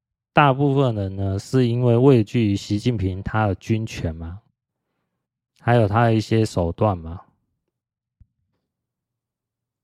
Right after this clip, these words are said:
那习近平呢，也很清楚的知道嘛，这时候怎么可能跟美国好转在一起？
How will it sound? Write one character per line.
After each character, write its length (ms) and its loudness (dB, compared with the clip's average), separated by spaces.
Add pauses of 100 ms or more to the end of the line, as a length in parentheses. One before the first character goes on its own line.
(140)
那 120 2
习 180 2
近 200 2
平 180 0
呢， 140 0
也 240 6
很 120 -2
清 300 -6
楚 180 -2
的 80 -6
知 280 -8
道 240 0
嘛， 260 -10 (600)
这 160 0
时 180 -2
候 140 4
怎 160 -4
么 160 -8
可 180 -12
能 160 -8
跟 400 -4 (460)
美 200 -4
国 280 -2
好 240 -6
转 200 -8
在 140 -2
一 100 0
起？ 320 -12